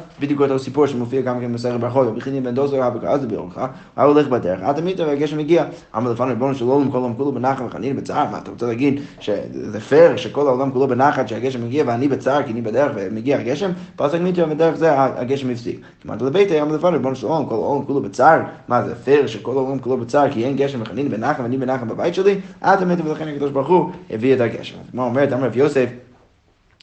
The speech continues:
"מאי הני ליה תפילות לכהן גדול לגבי רבי חנינא בן דוסא?"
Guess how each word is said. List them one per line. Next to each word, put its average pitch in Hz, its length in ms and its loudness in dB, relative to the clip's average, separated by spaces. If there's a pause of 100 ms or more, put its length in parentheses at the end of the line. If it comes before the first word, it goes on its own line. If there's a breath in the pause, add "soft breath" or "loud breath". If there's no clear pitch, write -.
(140)
"מאי 117 160 -2
הני 151 300 0
ליה 147 120 4
תפילות 143 300 0
לכהן 123 220 -2
גדול 135 240 2
לגבי 127 300 -2
רבי 117 120 -2
חנינא 120 260 -4
בן 113 60 -2
דוסא?" 120 240 0